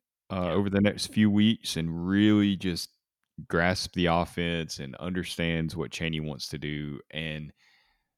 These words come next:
Speaker 1: doesn't, you know, have any of those true freshman jitters because the, I don't know. I, I, I, I can't see Guarantano being the starter the whole year at this level.
Speaker 2: It's
Speaker 1: Pruitt's
Speaker 2: re-,
Speaker 1: gonna
Speaker 2: it's
Speaker 1: get
Speaker 2: the
Speaker 1: frustrated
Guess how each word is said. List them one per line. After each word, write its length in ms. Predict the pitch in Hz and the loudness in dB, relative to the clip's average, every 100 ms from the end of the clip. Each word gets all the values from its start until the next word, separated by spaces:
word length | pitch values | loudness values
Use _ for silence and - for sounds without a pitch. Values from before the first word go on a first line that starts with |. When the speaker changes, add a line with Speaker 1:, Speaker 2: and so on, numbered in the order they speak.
| _ _ _ _ | _ _ _ _
Speaker 1:
doesn't, 440 | 95 90 98 98 - _ _ _ _ | 0 0 0 -2 -4 _ _ _ _
you 140 | 104 101 | 2 4
know, 180 | 82 | 4
have 200 | 87 98 | 4 2
any 140 | 101 98 | 2 2
of 60 | |
those 420 | 95 95 87 - - | 2 2 0 -4 -6
true 220 | - 113 | 4 6
freshman 420 | - 110 - 98 | 8 6 6 2
jitters 440 | 95 127 139 87 - | 6 8 8 6 2
because 580 | 87 98 92 82 - - _ _ _ _ _ _ _ _ _ _ _ _ _ 85 | 0 2 2 0 -8 -14 _ _ _ _ _ _ _ _ _ _ _ _ _ -12
the, 140 | - - - - - - - | -12 -12 -16 -16 -18 -16 -8
I 80 | 80 | -2
don't 120 | 85 | -2
know. 200 | 78 78 - | -2 -6 -4
I, 100 | 90 - | -4 4
I, 160 | 107 123 | 6 8
I, 260 | 127 151 135 | 8 10 8
I 40 | |
can't 260 | - 165 - | 8 4 6
see 240 | 135 113 | 6 6
Guarantano 560 | 98 98 85 92 85 76 | 6 6 4 2 2 2
being 220 | 80 73 | -2 -2
the 80 | 76 | -6
starter 380 | - 78 80 76 | -2 0 0 -2
the 120 | 76 | -4
whole 240 | 80 78 | -4 -4
year 260 | 73 71 69 | -6 -8 -8
at 80 | 60 | -10
this 220 | - - | -10 -6
level. 400 | 76 73 78 - | -4 -4 -6 -8
Speaker 2:
It's 1200 | _ _ - _ _ _ _ _ _ _ _ - | _ _ -20 _ _ _ _ _ _ _ _ 2
Speaker 1:
Pruitt's 140 | 110 | 6
Speaker 2:
re-, 80 | 92 | 6
Speaker 1:
gonna 100 | - | 4
Speaker 2:
it's 60 | 90 | 0
Speaker 1:
get 80 | 80 | -2
Speaker 2:
the 60 | 78 | -2
Speaker 1:
frustrated 640 | 95 - 82 78 78 101 | -2 0 -4 -2 -6 -10